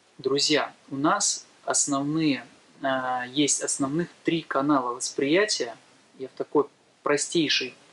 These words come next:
форме вам расскажу, как это происходит, как работать с вниманием. Первый, самый важный, это зрительный канал. Зрительный канал восприятия, в который к нам поступает практически девяносто восемь процентов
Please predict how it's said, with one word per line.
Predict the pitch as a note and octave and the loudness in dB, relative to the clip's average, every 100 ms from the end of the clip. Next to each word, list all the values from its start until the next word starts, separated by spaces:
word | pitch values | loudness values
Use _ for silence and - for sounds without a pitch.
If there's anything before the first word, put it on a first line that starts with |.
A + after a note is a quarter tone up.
| - | -2
форме | D#3+ C#3+ C3 | 2 2 0
вам | B2 B2 | -6 -6
расскажу, | C3 - C#3+ C#3 G3 A3 | -4 -2 0 0 0 -2
как | - C#3 - | 0 -2 -2
это | - A#2+ - _ | -18 -20 -20 _
происходит, | - C3+ - - C3+ B2 | -4 0 0 0 0 -2
как | - E3+ D#3 | 0 0 0
работать | C#3 C#3+ C#3+ - | -2 0 -2 -4
с | - | -2
вниманием. | C3+ C3+ B2 - - _ _ - - - - - _ _ _ _ _ _ _ _ | -2 -2 -6 -12 -20 _ _ -20 -20 -20 -20 -20 _ _ _ _ _ _ _ _
Первый, | - F#3 F#3+ E3+ | 2 4 6 4
самый | - D#3 D3 C3 | 4 2 0 2
важный, | C#3+ E3+ D#3+ D3+ | 4 4 0 -4
это | - | -4
зрительный | C3 C#3 D#3 - C3 C3 | -2 0 0 0 0 0
канал. | - C3+ C#3+ D3 - - _ _ _ _ _ _ _ _ - | 0 0 4 2 0 -8 _ _ _ _ _ _ _ _ -4
Зрительный | C#3+ B2 D#3+ - D3 C#3 | -2 2 2 2 0 2
канал | D3 D#3 C#3+ | 2 4 2
восприятия, | B2+ - C#3+ D3 F3+ F#3+ E3+ | 0 -4 0 2 2 4 2
в | C#3+ | 2
который | D3 - D#3+ E3+ D3 C#3 - - | -2 0 2 4 4 2 -2 -2
к | |
нам | D3 D3+ | 2 2
поступает | D3 - - - E3 F3 E3 - - _ _ _ _ _ | 2 -4 -4 0 2 4 2 -4 -18 _ _ _ _ _
практически | - C3+ E3 D#3 - | -8 -6 0 0 0
девяносто | C3+ C3+ D3 D#3 - | -6 0 0 2 0
восемь | C3+ C#3 C#3 | 0 0 0
процентов | - C3+ D3+ C#3 | -2 -2 -2 -4